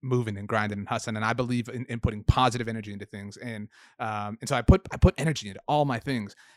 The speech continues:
And, but when I have time and I have the energy and I, I put it into my craft 'cause I'm always working, um, yeah, I would, I would love to collab with you. I mean, you're just, you're such a talented,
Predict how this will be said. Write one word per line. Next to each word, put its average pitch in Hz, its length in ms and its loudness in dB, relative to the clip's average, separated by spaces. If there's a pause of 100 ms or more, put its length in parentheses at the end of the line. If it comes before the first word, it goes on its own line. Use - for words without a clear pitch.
(120)
And, 117 260 0
but 123 140 0
when 135 100 2
I 104 60 -2
have 151 240 2
time 123 340 -4
and 110 80 -6
I 107 60 -6
have 131 260 -2
the 123 140 -4
energy 110 380 0
and 104 100 -8
I, 104 160 -8
I 104 40 -12
put - 160 6
it 135 80 2
into 120 200 2
my 104 140 -8
craft 110 420 -2
'cause 104 100 -10
I'm 107 160 -12
always 135 320 4
working, 117 400 -4 (320)
um, 110 580 -2
yeah, 123 140 0
I 107 40 2
would, 123 140 -4
I - 60 -4
would 127 180 -4
love 135 200 6
to 113 80 -6
collab 104 440 -4
with - 160 -16
you. - 200 -14
I - 20 -8
mean, 110 180 -4
you're 113 80 0
just, 117 220 -6
you're 123 100 -10
such - 200 -2
a 117 40 -6
talented, 113 560 -8